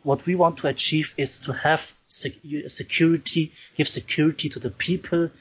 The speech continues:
let them have their privacy, and give them, of course, their freedom. And it's hard. It was a very hard challenge for us to do this, to, um, realize how can we do this, how can we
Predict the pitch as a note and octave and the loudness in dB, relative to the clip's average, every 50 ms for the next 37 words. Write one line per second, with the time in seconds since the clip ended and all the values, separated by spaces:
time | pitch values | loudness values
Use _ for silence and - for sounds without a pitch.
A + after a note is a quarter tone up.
0 | _ - - - - - - - - _ _ - C3+ C#3 D3 - D3 C3 A#2 - | _ -20 -20 -20 -20 -20 -20 -20 -20 _ _ 0 0 0 0 0 -4 -6 -4 -2
1 | C#3+ C#3+ D3 - - C#3 - - - - D#3 D3+ E3 D#3+ D#3 D3+ - - E3 D3+ | -2 -2 -2 -2 -6 -8 -8 -8 -4 0 0 0 0 -2 -4 -8 -8 -8 -6 -6
2 | D3+ D#3 _ _ _ - - - C3 A#2+ A2+ C#3+ C#3+ C#3 - - D3 D3 D3 D3 | -8 -8 _ _ _ -14 -8 -8 -8 -6 -4 -6 -6 -6 -4 -2 -2 -2 -2 -2
3 | - B2+ - - - C#3 C3+ - - B2 A2 - - - C#3 C3+ C3+ - - A2+ | -6 -6 -6 -6 -4 -4 -4 -4 -4 -8 -8 -8 -8 -8 -6 -6 -6 -4 -6 -8
4 | G#2+ - _ _ _ _ _ _ _ _ _ _ _ _ _ _ - B2 B2 A#2+ | -8 -10 _ _ _ _ _ _ _ _ _ _ _ _ _ _ -2 -2 -2 -2
5 | D#3+ C#3+ - - - - - D#3 F3+ A3 - - - - - - _ - - E3 | -4 -6 -6 -6 -4 2 4 4 4 4 2 -2 -8 -10 -12 -14 _ -6 -6 -6
6 | C#3 - - D#3+ D#3 - - D#3 D#3 D3 D3 D3 B2+ - - - C3+ D#3 F3+ F#3 | -2 0 0 0 2 4 4 4 4 4 2 0 -2 -4 -4 -2 2 2 4 4
7 | F#3+ D#3 C3+ D3+ F3+ - - - - D3 D3 E3 F3+ F3+ - - - - C#3 - | 2 2 4 2 2 2 2 -2 0 0 0 0 -2 -6 -6 -8 -6 -6 -4 -2
8 | C3+ D3+ E3 - - - - - D3 C#3 C3 B2 - C#3 D#3 F3+ F3+ F3 E3+ - | 0 0 -2 -2 -4 -14 -12 -8 -6 -6 -6 -6 -6 -4 -4 -2 -2 -2 -4 -4
9 | - - - - - - - - - - - _ _ _ - - D3 C#3+ C#3 C#3 | -8 -18 -20 -18 -18 -18 -18 -18 -20 -20 -20 _ _ _ -10 -6 -4 -2 2 4
10 | C#3 C3+ B2+ B2+ B2 B2 B2 A#2+ B2+ B2+ - - _ _ _ _ _ _ _ - | 4 6 6 6 6 4 4 2 0 -4 -12 -16 _ _ _ _ _ _ _ -2
11 | C#3+ D3 D#3+ D#3+ D#3 D3+ D3+ D3 - - - D3 D3 D#3 D#3 D3+ - - - C#3+ | 2 2 4 4 4 4 4 2 0 -2 2 4 4 4 4 2 -2 -4 -2 -2
12 | C#3 C#3 C3 C#3 D3 D3 D3 C#3+ D3+ C#3 - - - D3 D3 D3 - C#3+ B2+ - | -2 -2 -2 -2 -2 0 0 -2 -2 -4 -8 -8 -6 -4 -4 -4 -4 -6 -8 -4
13 | - - C#3+ C#3+ - - C#3+ C3+ C3+ C#3+ C#3 | 0 0 0 0 0 -2 -6 -4 -2 -4 -4